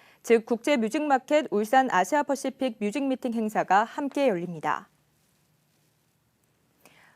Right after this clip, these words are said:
울산 상공회의소가 방위사업청에 에이치디 현대중공업에 내려진 케이디디엑스 보안 감점 기간 연장 조치를 재검토해달라는 건의서를 제출했습니다. 울산 상인은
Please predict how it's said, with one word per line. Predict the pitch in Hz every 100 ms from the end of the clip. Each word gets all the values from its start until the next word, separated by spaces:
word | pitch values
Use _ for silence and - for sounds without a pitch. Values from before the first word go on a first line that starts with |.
| _ 208
울산 | 226 320 320
상공회의소가 | 349 381 381 370 349 330 302 285 269
방위사업청에 | - 214 208 349 339 330 320 - 254 285 320
에이치디 | 196 202 233 240
현대중공업에 | 247 349 359 320 311 294 269 254
내려진 | 233 208 190 254 220 165
케이디디엑스 | - 330 330 311 226 247 233 - 294 285
보안 | 220 220 220
감점 | - 196 311 302
기간 | 254 262 247
연장 | 175 196 254
조치를 | 233 214 - 185 208 - - _ -
재검토해달라는 | 226 226 311 311 285 262 233 226 285 311
건의서를 | 214 214 302 302 277
제출했습니다. | 233 - 190 185 190 170 165 160 - _ _ _ _ _ _ _ _ _ _ _ _ _ _ -
울산 | 226 226 311
상인은 | 320 277 277 277